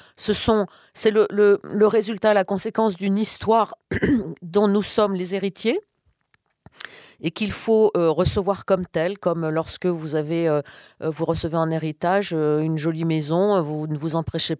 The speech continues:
empressez pas de la raser sous prétexte que ce n'est pas vous qui l'avez, euh, qui l'avez mise, euh, qui l'avez construite. Eh bien,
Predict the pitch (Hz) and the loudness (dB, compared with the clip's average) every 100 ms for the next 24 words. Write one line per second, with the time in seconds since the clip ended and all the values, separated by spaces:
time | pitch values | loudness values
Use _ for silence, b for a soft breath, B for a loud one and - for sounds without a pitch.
0 | - 165 160 - 165 165 196 196 170 156 | -4 -4 -4 -6 -6 -4 -2 0 0 0
1 | 160 160 160 220 B B B - - 165 | 0 -2 -4 -6 B B B -10 -8 -4
2 | 165 - 202 - - 156 - 156 156 160 | -4 -2 -4 -4 -10 -8 -4 -4 -4 -6
3 | 151 196 208 - 151 151 147 160 156 143 | -6 -12 -12 -10 -2 -2 -2 -4 -2 -2
4 | 135 B B B _ - 156 151 151 147 | -4 B B B _ -12 -6 -4 -4 -4
5 | 160 165 151 147 143 165 151 160 - 170 | -4 -4 -4 -4 -4 -6 -6 -6 -6 -6
6 | - - 247 - 156 170 | -6 -6 -6 -6 -4 0